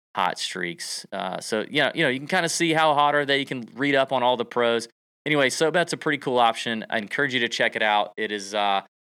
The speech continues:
they've got a special promo going on right now. If you click on the link in the description and use promo code T J, you will get six months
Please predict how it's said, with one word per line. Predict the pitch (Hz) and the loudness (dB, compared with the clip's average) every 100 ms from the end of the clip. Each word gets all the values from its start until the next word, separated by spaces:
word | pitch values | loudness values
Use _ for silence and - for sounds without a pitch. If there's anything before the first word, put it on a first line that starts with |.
| - | -4
they've | 117 | 0
got | 147 | 2
a | 151 | 2
special | 113 - 170 - 143 | -2 0 0 0 -2
promo | 156 156 160 | 0 0 0
going | 151 156 | 0 0
on | 156 | 0
right | 147 147 | 0 0
now. | 143 147 | 2 0
If | - 127 127 | 0 -4 -4
you | 127 123 - - | -6 -6 -10 -8
click | - 170 175 | -2 0 2
on | 170 151 | 0 0
the | 143 127 - | -2 -2 -2
link | 120 156 160 - | 0 0 0 -4
in | 139 | -2
the | 135 | -2
description | 123 - 165 - 101 92 - _ _ _ _ _ _ _ - | -2 -2 -2 -2 -8 -10 -20 _ _ _ _ _ _ _ -4
and | 120 117 | -2 -2
use | 120 170 170 - - | 0 0 0 -4 -4
promo | 165 170 160 | 0 2 0
code | - 147 - | 0 -2 -2
T | - 185 | -6 -6
J, | 147 101 113 - - | -2 -4 -6 -16 -8
you | 135 | -2
will | 165 | -2
get | 123 143 - - | 2 0 0 -6
six | - - 190 190 143 | -4 -2 -2 -2 -4
months | 156 135 104 - - | -2 -2 -2 -4 -6